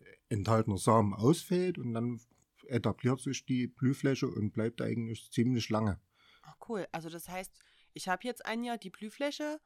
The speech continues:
Speaker 2: und wenn das alles verblüht ist und so, dann lass ich das über den Winter einfach stehen und warte halt bis ins Frühjahr rein und dann mähe ich das erst nieder und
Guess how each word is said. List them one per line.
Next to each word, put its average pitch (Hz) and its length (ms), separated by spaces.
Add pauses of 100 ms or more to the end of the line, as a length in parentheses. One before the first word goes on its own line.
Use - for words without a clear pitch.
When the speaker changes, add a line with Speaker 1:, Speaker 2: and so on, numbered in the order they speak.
(200)
Speaker 2:
und 180 140
wenn 185 160
das 196 100
alles 190 300
verblüht 202 420
ist 285 140
und 254 160
so, 254 160
dann 196 240
lass 208 180
ich 269 100
das - 140
über 214 180
den 220 100
Winter 240 240
einfach 240 300
stehen 247 380
und 202 180
warte 214 280
halt 208 260
bis 202 160
ins 196 180
Frühjahr 226 380
rein 233 220
und 208 180
dann 214 240
mähe 220 140
ich 233 80
das 220 180
erst - 240
nieder 262 340
und 214 240